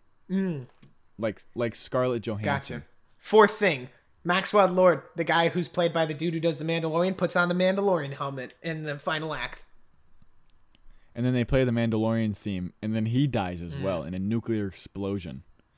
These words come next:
Speaker 2: But surprise, he's not dead. Beskar.
Speaker 1: Yeah,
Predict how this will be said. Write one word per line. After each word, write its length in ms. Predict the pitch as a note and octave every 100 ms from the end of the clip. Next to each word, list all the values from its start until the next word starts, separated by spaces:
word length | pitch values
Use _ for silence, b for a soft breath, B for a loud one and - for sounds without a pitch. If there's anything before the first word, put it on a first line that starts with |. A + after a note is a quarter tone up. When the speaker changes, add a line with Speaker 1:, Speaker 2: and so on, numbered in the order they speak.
| _ -
Speaker 2:
But 140 | A2+
surprise, 500 | - C#3+ E3 C3+ B2+
he's 180 | A2+ G#2
not 240 | A#2+ G#2+
dead. 300 | A#2+ A2 G2 - _ -
Beskar. 480 | G2+ G#2 - F2+ E2+
Speaker 1:
Yeah, 240 | C#3 C3